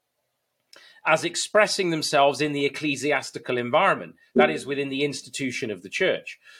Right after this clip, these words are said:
What I say and explain in Ruler of Kings, though, is that the concept of heresy as choosing for oneself rather than accepting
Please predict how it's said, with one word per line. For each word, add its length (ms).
What 120
I 60
say 440
and 200
explain 400
in 100
Ruler 300
of 100
Kings, 380
though, 240
is 320
that 260
the 80
concept 480
of 80
heresy 760
as 200
choosing 520
for 160
oneself 840
rather 380
than 180
accepting 840